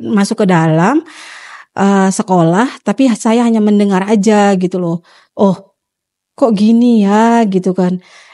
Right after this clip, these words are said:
"Enak banget ya mereka-mereka yang pakai <laughs> hijab gitu kan, cantik-cantik gitu kan."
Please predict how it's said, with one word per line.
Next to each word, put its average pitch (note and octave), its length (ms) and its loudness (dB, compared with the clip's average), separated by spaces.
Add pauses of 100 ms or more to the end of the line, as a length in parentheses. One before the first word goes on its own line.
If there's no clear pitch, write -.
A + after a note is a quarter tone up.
"Enak G3+ 240 0
banget G3+ 400 2
ya G#3+ 240 2
mereka-mereka G#3+ 580 0
yang A#3 160 0
pakai G#3 320 0
<laughs> - 520 -4
hijab A3+ 680 2
gitu G#3+ 160 0
kan, C4 200 0 (420)
cantik-cantik A#3 1000 0
gitu G#3 160 0
kan." G#3+ 240 0